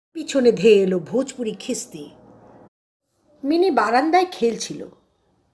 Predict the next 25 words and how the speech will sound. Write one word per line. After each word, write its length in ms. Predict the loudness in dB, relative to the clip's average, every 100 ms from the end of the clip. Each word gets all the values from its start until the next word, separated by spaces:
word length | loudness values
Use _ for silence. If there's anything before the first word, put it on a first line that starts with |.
| -8
"মাম্মি, 440 | -4 0 0 0 -2 -10 _
তুমি 180 | 0 2
অনেক 320 | 2 4 4
দেরি 180 | 2 0
করলে।" 540 | 0 0 2 0 -2 -10 _ _ _ _
সাবি 320 | -2 2 4
মিনিকে 380 | 4 2 -2 -4
কোলে 320 | -6 -6 -6
তুলে 260 | -6 -4 -4
নিল। 280 | -6 -12 -16 -20 _ _ _ _ _ _ -6
"ইদ্রিস 440 | -4 0 0 2
চাচা, 560 | 2 4 6 4 4 -4 -10
চলিয়ে 440 | -2 2 4 2 -2 -12 _ _ _ _ _ _ _ _ _
থানা 280 | 0 0 0
ঘুম 180 | 0
কে 120 | 2 2
আতে 260 | 2 0
হ্যাঁ।" 240 | -8 -8 -12 _ _ _ _ _
"থানে 400 | -10 -6 -2 0
মে? 200 | 0 -2 -8 _
কিউ 140 | -4 0
বেটি?" 480 | 0 0 0 0 -4 _ _ _ _ -2
"কুছ 140 | -2
জানোয়ার 460 | 4 4 4 2 0
বন্ধ 400 | 2 2 2